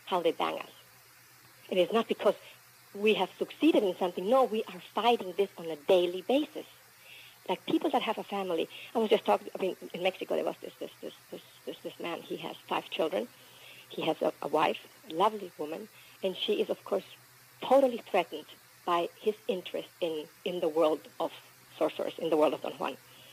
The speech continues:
And I said, "No, but this is totally absurd, because whatever he can get out of it, even by just recapitulating, if he really does it properly and is truly, sincerely interested, his life as a father and a husband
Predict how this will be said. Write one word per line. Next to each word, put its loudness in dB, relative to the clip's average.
And 0
I 4
said, 0
"No, 4
but 0
this -6
is -2
totally 2
absurd, 2
because 2
whatever 6
he -2
can -2
get 0
out 2
of -2
it, -4
even 2
by 0
just 0
recapitulating, 2
if -2
he 4
really 4
does 0
it 2
properly 2
and -2
is -6
truly, -2
sincerely 2
interested, 0
his 0
life 6
as -4
a -4
father 2
and -2
a -4
husband -2